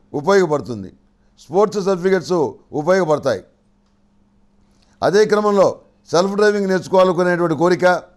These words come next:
కొంతమందికి ఏమన్నా అన్య భాషలు నేర్చుకోవాలనే కోరిక కలుగుతుంది.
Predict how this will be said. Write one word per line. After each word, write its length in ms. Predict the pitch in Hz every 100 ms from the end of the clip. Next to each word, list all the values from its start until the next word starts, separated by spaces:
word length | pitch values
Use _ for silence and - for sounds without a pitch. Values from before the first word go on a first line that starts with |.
| _ _ _ _
కొంతమందికి 480 | 156 165 180 196 190
ఏమన్నా 380 | 190 190 165 117 - _ -
అన్య 200 | 175 202
భాషలు 320 | 202 190 196
నేర్చుకోవాలనే 520 | 185 156 165 180 170
కోరిక 320 | 139 170 170 170 156 - _ _
కలుగుతుంది. 720 | 139 170 147 175 175 180 -